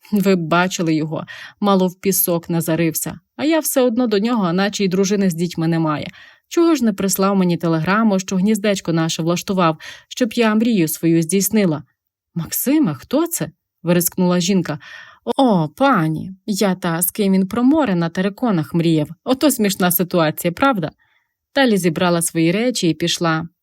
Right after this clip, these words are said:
Теж мені останній шанс. А, яким колись був самовпевненим, а зараз не знає, з якого боку перед жінкою падати на коліна.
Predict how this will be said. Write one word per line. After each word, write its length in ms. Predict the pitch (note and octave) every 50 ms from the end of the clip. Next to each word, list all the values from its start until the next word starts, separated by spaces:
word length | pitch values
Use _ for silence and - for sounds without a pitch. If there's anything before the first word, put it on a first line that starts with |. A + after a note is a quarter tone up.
| _ _ -
Теж 260 | - G3+ G3+ F#3+ F#3
мені 280 | F#3 F3 F3 E3+ E3 D#3+
останній 480 | E3 E3 - - F3+ F3 F3+ F3 F3
шанс. 420 | E3+ - - E3 D3+ D3+ D#3 - - - - - - - - - - _ -
А, 220 | - C4 C#4 C#4+
яким 400 | C4+ A#3+ A3 A3 - C4 C#4 C4
колись 360 | A3+ - G#3 F#3+ F#3+ F3 F3 D#3+
був 260 | D#3+ G#3 A#3+ A#3+ F#3
самовпевненим, 920 | - - F#3 F3+ F3 E3+ - - G3 G#3 A3+ A#3 A3 G#3 F#3+ E3+ D#3+ E3
а 100 | E3+ F3
зараз 360 | E3+ G3 G3 G3 G3 G3 F#3+
не 100 | G3+ F#3+
знає, 320 | F3+ E3 - G#3 G#3 G3+ F#3
з 80 | E3+
якого 300 | F#3+ F3 - G3 F#3+ F3+
боку 340 | D#3 D3+ G3+ G#3 G3+ - F#3
перед 240 | F3 - F#3+ F3+ F3
жінкою 460 | D#3 - G3 F#3+ F#3+ F#3 F#3 F3+ F3
падати 440 | F3 - F#3 F3+ E3+ F3 E3+ - F3+
на 140 | F3 F3+ F3
коліна. 460 | - F#3+ F#3 F3+ F3+ E3 D#3+ - -